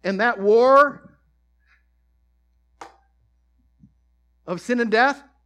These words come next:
cries delusion when you say that. This is where you are going to be transformed by the renewing of your mind.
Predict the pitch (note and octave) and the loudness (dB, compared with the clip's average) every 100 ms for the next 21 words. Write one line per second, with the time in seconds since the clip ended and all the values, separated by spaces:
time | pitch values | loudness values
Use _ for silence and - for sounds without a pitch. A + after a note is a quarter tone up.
0 | _ _ - - C4+ D4 D4+ D4+ G3+ A#3+ | _ _ -16 -10 -4 0 0 0 -2 -4
1 | A#3 G3+ E3 D3 D#3 D3 C#3 D3+ C#3 A#2+ | -4 -6 -8 -8 -6 -8 -8 -8 -10 -12
2 | - _ _ _ _ _ _ _ _ _ | -14 _ _ _ _ _ _ _ _ _
3 | _ _ _ _ _ _ _ _ _ _ | _ _ _ _ _ _ _ _ _ _
4 | _ _ _ _ _ _ _ _ _ _ | _ _ _ _ _ _ _ _ _ _
5 | _ _ _ _ _ _ _ _ _ _ | _ _ _ _ _ _ _ _ _ _
6 | _ E3+ G#3 C4 A#3+ F3 F3 G#3 C3 B2+ | _ -14 -12 -12 -10 -10 -10 -12 -12 -12
7 | E3+ C#3+ G#2+ - E3 F#3+ - F3 F3 F3 | -14 -16 -18 -18 -18 -18 -18 -16 -16 -16
8 | C3 A2+ G#2+ A2 B2+ C3+ C#3 C3+ F#2+ F2 | -16 -14 -16 -14 -14 -14 -14 -14 -18 _